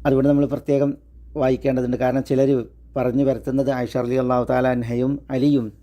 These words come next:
ശത്രുതയിലായിരുന്നു, അലിയാരോടുള്ള ശത്രുതയാലാണ് ആയിഷ റളിയല്ലാഹു തആല അൻഹ അലീനോട് യുദ്ധം ചെയ്യാൻ ഇറാഖിലെ ജമൽ പിന്നെ എന്ന് പറയുന്ന ആ യുദ്ധത്തിൽ ഭാഗവാക്കായത് തുടങ്ങിയ കുറേ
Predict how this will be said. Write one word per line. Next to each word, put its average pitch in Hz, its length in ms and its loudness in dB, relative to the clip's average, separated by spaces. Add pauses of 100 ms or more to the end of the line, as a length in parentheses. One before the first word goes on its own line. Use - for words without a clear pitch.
(160)
ശത്രുതയിലായിരുന്നു, 131 1080 0 (240)
അലിയാരോടുള്ള 135 560 -2
ശത്രുതയാലാണ് 139 920 0 (380)
ആയിഷ 123 220 -4
റളിയല്ലാഹു 131 440 0
തആല 127 240 -2
അൻഹ 127 160 0
അലീനോട് 131 400 0
യുദ്ധം 131 300 0
ചെയ്യാൻ 123 400 -2
ഇറാഖിലെ 131 460 -2
ജമൽ 127 480 -2 (340)
പിന്നെ 120 380 0 (340)
എന്ന് 135 160 0
പറയുന്ന 131 420 0 (340)
ആ 127 340 -6 (300)
യുദ്ധത്തിൽ 127 560 -2 (280)
ഭാഗവാക്കായത് 131 920 -2
തുടങ്ങിയ 131 360 -2
കുറേ 135 360 -4